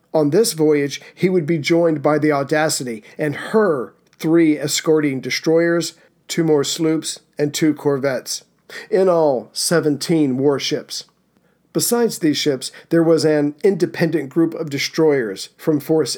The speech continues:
H, and they would be sub-hunting on their own. By this point,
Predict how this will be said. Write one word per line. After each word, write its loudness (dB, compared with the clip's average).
H, -6
and -2
they 0
would 0
be 2
sub-hunting -2
on 0
their -8
own. -10
By 2
this 0
point, -2